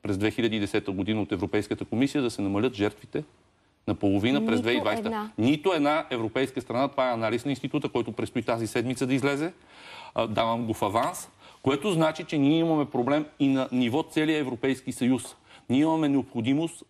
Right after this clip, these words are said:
Speaker 1: от, а, минимален стандарт за управление на риска при пътно-транспортните происшествия, който да бъде като европейски регламент за всички европейски страни. Ние имаме необходимост да влезем в диалог с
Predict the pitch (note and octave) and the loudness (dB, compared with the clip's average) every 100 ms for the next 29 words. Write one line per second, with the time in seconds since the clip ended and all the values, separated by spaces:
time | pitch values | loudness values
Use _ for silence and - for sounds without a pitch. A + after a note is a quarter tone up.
0 | - A#2+ - - A#2+ A#2 A#2 A2+ A2 _ | -4 -4 -4 -4 -2 0 0 -2 -6 _
1 | _ _ _ _ _ _ _ _ _ - | _ _ _ _ _ _ _ _ _ -2
2 | B2+ B2 A2 A#2+ E3+ E3+ - - - A#2+ | 0 0 0 0 -2 -4 -12 -16 -6 -4
3 | G#2+ A#2+ - - _ _ _ _ - G#2+ | 0 -2 -2 -16 _ _ _ _ -8 -2
4 | A2+ G#2+ G#2 B2+ C#3 B2+ A2+ B2 - B2+ | -2 -2 -2 0 0 0 0 -2 -4 -8
5 | B2+ - B2+ G#2+ F#2+ C3 A2+ A#2 - G#2 | -6 -6 -6 -6 -4 -4 -4 -8 -6 -4
6 | C3+ A#2+ B2 - B2 A#2+ G#2+ A2 B2 A#2 | -2 -2 -6 -2 -4 -2 -4 -2 -2 -4
7 | - - _ - A#2 C3 C3 A#2 A2 C3+ | -10 -20 _ -6 -4 -2 0 0 0 2
8 | D#3+ - F#3+ F3+ C#3 C#3 C#3+ C#3 A2+ - | 0 0 0 2 2 0 2 0 -2 -4
9 | C#3 C#3+ A2+ A2 A2 G#2 G#2+ - G2+ G2+ | 0 0 -2 -2 -2 -4 -12 -8 -4 -2
10 | G2 _ - - A2+ C3+ F#3+ F3+ D3 A#2+ | -4 _ -20 -4 2 2 2 0 0 0
11 | B2 E3+ C3 A#2 C#3 D#3 D#3+ C#3 A#2+ G#2 | 0 2 0 0 0 0 0 0 -2 -2
12 | A2 A2 D#3+ - A#2 | -2 0 -2 -4 -14